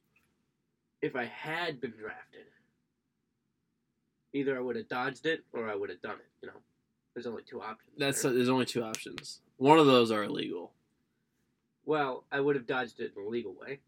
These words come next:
Speaker 1: I would have, my plan, if I had gotten drafted into World War Three, is I would have moved immediately to Tennessee, and I would have lived on a commune.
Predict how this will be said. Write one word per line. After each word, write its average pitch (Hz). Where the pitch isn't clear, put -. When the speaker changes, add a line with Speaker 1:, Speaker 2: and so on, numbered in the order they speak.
Speaker 1:
I 127
would 131
have, 120
my 147
plan, 113
if 113
I 110
had 110
gotten 107
drafted 104
into 98
World 101
War 101
Three, 113
is 123
I 120
would 120
have 123
moved 135
immediately 123
to 131
Tennessee, 156
and 117
I 113
would 117
have 107
lived 151
on 120
a 107
commune. 113